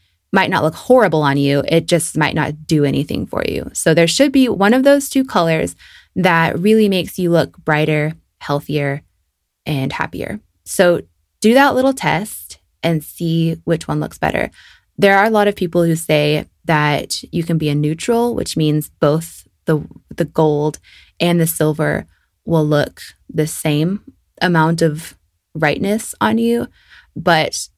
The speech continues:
I don't know. I don't know how I feel about that. I'm not sure. I kind of think that you are gonna be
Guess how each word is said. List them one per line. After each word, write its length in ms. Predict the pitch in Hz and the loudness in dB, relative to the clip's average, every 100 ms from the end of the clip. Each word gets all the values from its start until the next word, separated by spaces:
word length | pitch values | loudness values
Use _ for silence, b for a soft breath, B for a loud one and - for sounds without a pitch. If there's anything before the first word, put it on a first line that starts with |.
| _ _ | _ _
I 100 | - | -2
don't 120 | 180 170 | 0 2
know. 160 | 147 | 2
I 120 | 156 | 2
don't 100 | 165 | 2
know 80 | 147 | 0
how 140 | 170 165 | 2 0
I 80 | |
feel 180 | 160 160 | 0 -2
about 220 | 147 151 | 0 0
that. 220 | - 147 139 | 0 0 0
I'm 80 | 175 | 0
not 200 | 165 160 | -2 -2
sure. 220 | - - | -2 -2
I 140 | 165 - - | -4 -6 -8
kind 240 | - 214 | -2 0
of 100 | 175 | 0
think 240 | 165 151 - | 0 -2 0
that 160 | 151 | -2
you 220 | - 151 | 0 0
are 340 | 151 151 143 139 | 2 2 2 0
gonna 260 | - 147 143 | -2 -4 -2
be 380 | 143 139 139 | -2 -2 -2